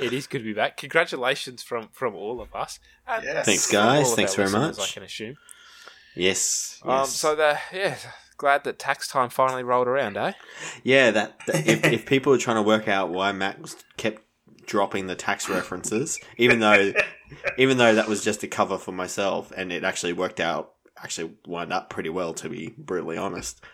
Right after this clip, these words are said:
Speaker 3: Um, yes, this, this was what all the hidden references were about. So, <laughs>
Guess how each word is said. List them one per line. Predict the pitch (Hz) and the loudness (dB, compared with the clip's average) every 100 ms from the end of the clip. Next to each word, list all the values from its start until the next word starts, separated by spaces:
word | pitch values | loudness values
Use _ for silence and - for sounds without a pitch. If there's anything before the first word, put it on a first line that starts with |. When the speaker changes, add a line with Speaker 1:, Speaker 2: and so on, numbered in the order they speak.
| - | -10
Speaker 3:
Um, | - 92 170 - - _ _ - | -4 -2 -2 -6 -14 _ _ -8
yes, | 85 76 - | -8 -6 -4
this, | 110 107 | -2 0
this | 123 117 | 2 2
was | 110 | 2
what | 101 95 92 | 2 0 0
all | 95 90 | -2 -2
the | 90 82 73 - - | -2 -4 -6 -12 -4
hidden | 113 90 87 | -2 -2 -4
references | 87 - 87 - 80 | -8 -8 -10 -10 -8
were | 90 80 | -6 -6
about. | 82 80 78 - - | -6 -6 -6 -6 -8
So, | 85 82 80 - - - - - - - - - | -6 -6 -8 -12 -20 -20 -20 -18 -18 -18 -8 -6
<laughs> | 127 | -2